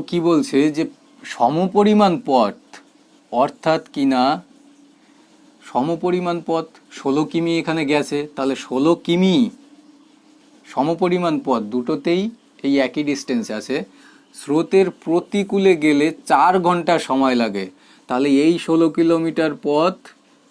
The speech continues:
চার ঘন্টায় সে ক্রস করে না প্রতিকূলে। এটা হচ্ছে প্রতিকূলে, এটা হচ্ছে অনুকূলে।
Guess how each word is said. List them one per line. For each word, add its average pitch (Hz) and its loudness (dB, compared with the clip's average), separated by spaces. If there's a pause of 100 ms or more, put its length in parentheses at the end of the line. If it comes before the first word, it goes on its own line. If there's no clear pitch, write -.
(220)
চার 143 4 (160)
ঘন্টায় 151 0
সে 147 0 (680)
ক্রস 151 0 (120)
করে 156 0 (100)
না 180 0 (760)
প্রতিকূলে। 190 4 (1200)
এটা 127 -6
হচ্ছে 135 -6 (140)
প্রতিকূলে, 143 -2 (680)
এটা 113 -2
হচ্ছে 139 -2 (440)
অনুকূলে। 135 -2